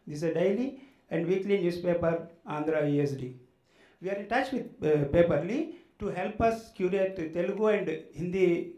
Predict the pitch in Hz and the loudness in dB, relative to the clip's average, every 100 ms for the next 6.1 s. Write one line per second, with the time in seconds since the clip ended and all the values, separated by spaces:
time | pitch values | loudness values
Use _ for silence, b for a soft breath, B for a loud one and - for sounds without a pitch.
0 | - 160 151 170 247 - B B B - | 0 2 4 4 4 2 B B B 2
1 | 160 175 170 - 170 160 156 151 147 143 | 4 6 4 2 4 6 6 6 4 2
2 | - 156 170 175 175 190 233 226 170 160 | -2 0 2 2 2 6 8 8 4 4
3 | 175 180 175 170 165 156 170 170 165 156 | 4 6 4 4 6 8 8 8 6 4
4 | 165 165 160 151 151 - - - 170 175 | 8 6 8 4 2 -2 -10 -16 0 4
5 | 180 156 151 147 147 147 160 160 196 143 | 6 6 4 4 4 2 4 10 10 10
6 | - | 0